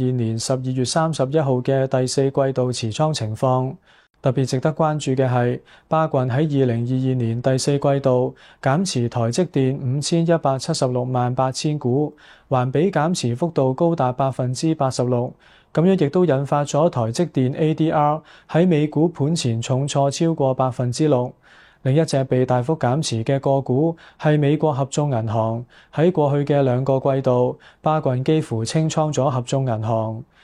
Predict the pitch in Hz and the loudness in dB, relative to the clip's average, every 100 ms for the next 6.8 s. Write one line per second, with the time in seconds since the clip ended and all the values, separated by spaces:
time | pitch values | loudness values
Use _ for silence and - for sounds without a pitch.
0 | _ _ 156 156 - 110 156 151 135 127 | _ _ -2 0 -2 -2 0 0 0 0
1 | 131 _ - _ 147 139 120 127 135 135 | -4 _ -20 _ 0 2 2 0 0 0
2 | 127 120 127 135 151 143 143 143 135 127 | 0 0 0 0 0 0 0 2 2 2
3 | 131 - - - 143 185 190 180 175 160 | 0 -8 -20 -2 2 2 2 2 2 0
4 | 139 139 175 175 - 117 143 139 139 165 | -2 0 0 0 -2 -2 0 0 2 0
5 | 170 139 131 131 - 143 135 - 156 143 | 0 -2 0 -2 0 0 0 0 0 0
6 | 120 123 120 107 110 120 135 165 | 0 -2 -2 -6 -2 2 2 0